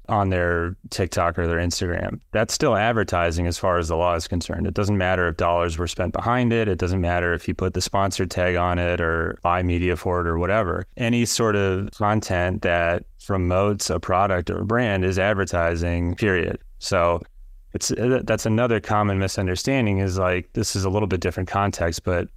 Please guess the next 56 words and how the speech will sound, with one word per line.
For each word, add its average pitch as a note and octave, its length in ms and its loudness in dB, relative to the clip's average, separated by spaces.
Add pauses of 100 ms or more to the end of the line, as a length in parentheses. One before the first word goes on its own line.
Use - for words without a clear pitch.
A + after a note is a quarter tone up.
I'll G2+ 80 0
see - 160 0
brands A2 340 2
will G2 120 2
get F#2+ 160 0
tagged G2 360 2
in F2+ 120 0
something F#2 320 -2
on F2 100 0
Instagram, F2 480 -2
for F2 80 0
example, E2+ 600 -2 (320)
and F#2+ 120 0
then F#2+ 120 2
they'll F2+ 280 2
repost G2 560 0
whatever F2 280 0
that F2+ 160 0
content F#2 480 0
is, F#2 500 0 (160)
assuming, G#2 560 2
like, F#2+ 140 2
"Hey, A2+ 140 2
we're, G2+ 160 2
this B2 260 -2
isn't G2 240 0
an D#2+ 140 0 (120)
ad, G#2+ 420 2
we're G2 140 2
just F#2 180 -2
reposting F#2+ 600 0
it, F#2+ 240 0
and, F2+ 280 0
and F2+ 180 -2
this G2+ 100 -2
person G2+ 300 -2
already F2+ 260 2
tagged G2 380 0
us, F2+ 160 0
so - 100 -2
we F#2+ 80 2
have F2+ 100 0
the F2+ 80 0
right F2+ 200 0
to E2+ 100 -2
do G#2 220 2
that." F2 260 2
And F2 140 0
that, F#2 340 -2
that E2+ 160 0
is F2+ 140 -2
not F2 180 0
the A#2 80 -6
case. G#2 560 0
And F#2+ 100 -2
you're F2+ 300 -2